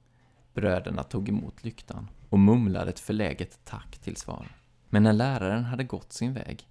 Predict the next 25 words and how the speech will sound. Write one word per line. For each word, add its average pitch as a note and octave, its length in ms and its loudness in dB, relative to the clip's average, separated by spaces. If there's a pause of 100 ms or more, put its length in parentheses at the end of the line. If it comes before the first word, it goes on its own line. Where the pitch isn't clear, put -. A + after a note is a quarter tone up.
(200)
nerför G2+ 320 -2
stora F#2+ 320 -4
vägen E2+ 520 -10 (160)
med - 180 -8
knarrande A2 520 -6
fotsteg - 640 -14
i F2 40 -10
snön - 380 -12 (520)
var G2 100 -6
de F#2+ 180 -2
glada G2+ 400 -6
över D#2+ 160 -12
lyktan. - 500 -18 (380)
De G#2 100 0
virvlande G2 600 -2
snöflingorna A#2 840 -8 (100)
och G#2 140 -4
den G#2 160 2
tjutande A#2+ 600 -6
vinden - 500 -10 (260)
suddade G2+ 420 -2
snabbt - 460 -6
igen F2+ 280 -4
hans G2 200 -8
fotspår G#2 640 -12